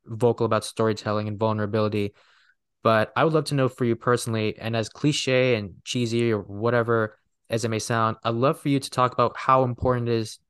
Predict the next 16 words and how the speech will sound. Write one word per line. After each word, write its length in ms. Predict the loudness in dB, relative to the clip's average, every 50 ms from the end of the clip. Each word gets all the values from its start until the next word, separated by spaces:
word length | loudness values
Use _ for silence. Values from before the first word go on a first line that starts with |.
| _ _ _ -12
what 280 | -6 0 0 0 0 0
the 80 | -2
importance 360 | -2 -2 0 0 0 0 0
of 160 | -2 -4 -6 -4
storytelling, 640 | -2 0 2 2 0 0 -4 -6 -6 -6 -6 -10 _ _ _ _ _ -2
how 120 | 0 2
important 420 | 2 2 2 2 2 2 2 2
it 40 | 0
is 120 | -2 -2 -4
to 140 | -8 -10 -10 _ -8
talk 280 | 0 2 2 2 2
about 260 | 2 0 0 0 0 -2
a 60 | -6
person's 340 | -4 -2 -2 -2 -2 -4 -10
story, 480 | -4 -2 0 2 2 2 0 -2 -2 -4 _ _ _ _ _ _ _ -10
because, 460 | -8 -4 0 2 2 2 0 -2